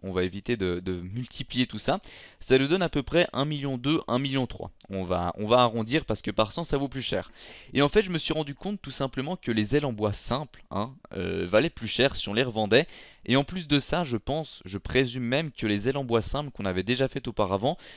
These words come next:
se vendront plus vite que les runes Piney. Euh, puisque là c'est vrai que les runes, tout ce qui était runes initiative, les runes en général, se sont extrêmement bien vendues avant le Ghoul Terminator, hein, parce que c'est vraiment le, le dernier rush, il faut optimiser au maximum ses items.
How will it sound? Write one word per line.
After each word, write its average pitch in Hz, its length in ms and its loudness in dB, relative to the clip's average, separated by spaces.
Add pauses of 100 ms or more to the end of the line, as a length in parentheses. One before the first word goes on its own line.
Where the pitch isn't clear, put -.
(180)
se - 220 2
vendront 165 340 2
plus 156 220 -10
vite 160 240 -8
que 139 100 -2
les 127 140 6
runes 131 240 -2
Piney. 120 500 2 (300)
Euh, 92 440 -2
puisque - 260 -6
là 120 120 8
c'est - 200 -4
vrai 110 160 4
que - 100 -14
les 98 80 2
runes, 113 320 -2
tout - 100 -18
ce - 80 -18
qui - 80 -8
était 101 160 -2
runes 101 380 -4
initiative, 104 720 -2
les 98 100 2
runes 117 160 0
en 117 60 -2
général, 107 480 2 (340)
se 113 140 -8
sont 131 240 -6
extrêmement 147 480 0
bien 131 160 2
vendues 127 420 -4 (100)
avant 110 280 2
le 120 40 -4
Ghoul 113 160 -6
Terminator, 107 640 0
hein, 95 80 -4
parce 95 180 -8
que - 180 -6
c'est - 160 -8
vraiment 101 260 0
le, 90 160 -4
le 87 160 -6
dernier 95 260 0
rush, 107 300 2
il 92 60 -10
faut - 120 -6
optimiser 92 480 -4
au 90 80 0
maximum 101 380 -4
ses 92 200 -10
items. 123 320 4